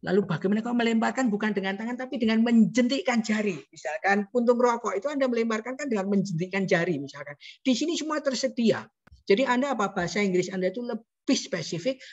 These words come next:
lebih terarah. Para native speaker itu lebih paham gitu loh maksudnya. Ini juga. Melemparkan sesuatu benda kecil dengan jari Anda. Ada toss, ada flip, ada flick.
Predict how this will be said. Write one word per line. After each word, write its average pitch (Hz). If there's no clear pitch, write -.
lebih 180
terarah. 175
Para 208
native 233
speaker 254
itu 302
lebih 254
paham 226
gitu 170
loh 143
maksudnya. 139
Ini 139
juga. -
Melemparkan 208
sesuatu 208
benda 160
kecil 160
dengan 156
jari 147
Anda. 139
Ada 175
toss, 175
ada 165
flip, 240
ada 214
flick. -